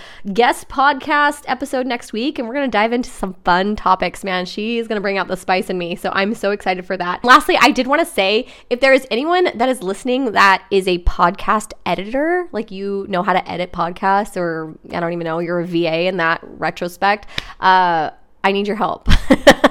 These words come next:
Uh, you can send me an email at Jack Attacks Arthritis. Guys, don't even get me started on my email. I've had it for years. It's a whole thing. But jackattacksarthritis at gmail dot com. And let me know, because I am in the market to have someone editing my <laughs> episodes.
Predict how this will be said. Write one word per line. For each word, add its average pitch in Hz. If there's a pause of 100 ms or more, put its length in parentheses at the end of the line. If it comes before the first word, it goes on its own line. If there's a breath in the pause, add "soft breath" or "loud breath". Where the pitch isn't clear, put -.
(420 loud breath)
Uh, 233
you 226
can 233
send 240
me 247
an -
email 220
at 185
Jack 185
Attacks 185
Arthritis. 180
Guys, 190
don't 175
even 175
get 170
me 175
started 160
on 147
my -
email. 165 (100)
I've 175
had 156
it 170
for 175
years. 160 (100)
It's -
a 175
whole 165
thing. 165 (260 loud breath)
But 202
jackattacksarthritis 220
at 180
gmail 185
dot 170
com. 226 (340 loud breath)
And 196
let 226
me 269
know, 226
because 220
I 190
am 208
in 202
the 190
market 185
to 226
have 190
someone 185
editing 175
my 170
<laughs> -
episodes. -